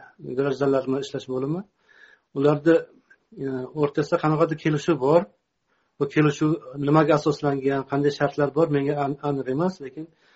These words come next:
Mo'tabar Tojboyev aytishicha, oldindan bular, e, muzokaralar olib borishgan. Kimga ruxsat bersa, ular O'zbekiston kelishlari mumkin. Masalan, men to'g'ridan to'g'ri O'zbekiston kelmoqchi bo'lgan edim. Menga oldindan kelishib bo'lmagan, shuning uchun qo'yishmagan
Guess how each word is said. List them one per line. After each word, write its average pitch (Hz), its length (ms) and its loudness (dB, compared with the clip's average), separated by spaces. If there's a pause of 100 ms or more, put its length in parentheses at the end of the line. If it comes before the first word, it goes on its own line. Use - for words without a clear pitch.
(240)
Mo'tabar 147 320 2
Tojboyev 147 440 4
aytishicha, 143 540 -2 (760)
oldindan 151 420 4
bular, 151 200 4 (480)
e, - 160 -10 (1040)
muzokaralar 151 600 6
olib 147 200 0
borishgan. 139 460 -2 (300)
Kimga 156 320 2 (280)
ruxsat 147 320 -2
bersa, 135 260 -2
ular 160 220 0 (560)
O'zbekiston 139 380 -2
kelishlari 143 420 0
mumkin. 131 340 -6 (160)
Masalan, 151 300 0
men 160 140 2 (560)
to'g'ridan 160 360 6
to'g'ri 160 220 2
O'zbekiston 151 380 -2
kelmoqchi 151 360 0
bo'lgan 147 280 2
edim. 190 180 -2
Menga 160 260 0 (500)
oldindan 156 440 4
kelishib 156 320 0
bo'lmagan, 151 340 2
shuning 151 160 -4
uchun 151 180 -4
qo'yishmagan 139 420 -2